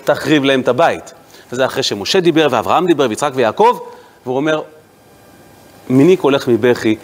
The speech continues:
יש שכר לפעולתך." והרבי, שכל מילה אצלו היא נורא חשובה, הוא רוצה לומר, "עצור." מה זאת אומרת, "יש שכר לפעולתך"? מה זה "יש שכר לפעולתך"?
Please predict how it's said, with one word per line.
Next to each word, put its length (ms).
יש 240
שכר 460
לפעולתך." 880
והרבי, 320
שכל 280
מילה 280
אצלו 260
היא 80
נורא 180
חשובה, 500
הוא 100
רוצה 180
לומר, 160
"עצור." 300
מה 40
זאת 100
אומרת, 200
"יש 80
שכר 360
לפעולתך"? 840
מה 60
זה 100
"יש 100
שכר 320
לפעולתך"? 800